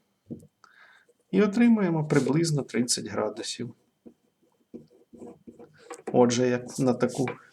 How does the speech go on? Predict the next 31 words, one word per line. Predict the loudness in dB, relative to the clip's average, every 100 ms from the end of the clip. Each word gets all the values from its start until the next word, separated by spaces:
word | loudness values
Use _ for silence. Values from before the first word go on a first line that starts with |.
| _ _ 0
межу | 0 2 2
поділу | 2 4 4 4
двох | 4 2 4
середовищ | 4 4 4 2 2 -4 -6 -2
з |
скла | 2 0 2 4 4
в | 4
повітря | 2 2 0 0 0
буде | 0 2 2
виходити | 2 -2 -2 -4 -8
промінь | -4 0 0 0 -4 -6 -20 -20 _ _
і | 2 2
впаде | 6 4 6 6
на | 6
межу | 4 2 0
поділу | 2 2 0 -2
при | -2 -6
куту | -8 -10 -2
двадцять | 2 2 0 -6
градусів, | -2 0 0 0 -4 -2 -4 -6 _ _ _ _ _ -20 -20 4
то | 6 6 -2 -18 _ _ _ _ _
пройде | 4 6 4 -2
він | 0 0 -2 -6 -8
далі | -4 0 0 0 -2 -6 -16 _
під | -6
кутом | -4 -6 0 2 2 0 _
тридцять | 0 2 0 -6 -6
градусів, | -2 -2 -2 -10 -10 -6
тобто | -2 -2 -2 -4
десь | 0 -2 -2
отак. | -8 -8 -8 -10 -20